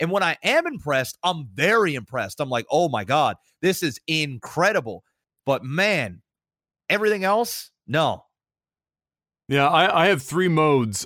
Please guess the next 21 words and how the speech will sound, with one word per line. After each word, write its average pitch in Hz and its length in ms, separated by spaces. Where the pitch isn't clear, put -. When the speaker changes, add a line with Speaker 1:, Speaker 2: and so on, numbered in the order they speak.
Speaker 2:
I 143 140
have, 143 560
uh, 131 560
I 131 140
have 127 580
immediate 180 760
distaste 160 600
for 151 200
a 139 60
game 131 500
to 143 100
the 135 100
point 147 360
where 147 180
I 139 200
actually 147 220
get 131 180
angry 143 400
about 147 280
it. 185 120
Uh, 127 320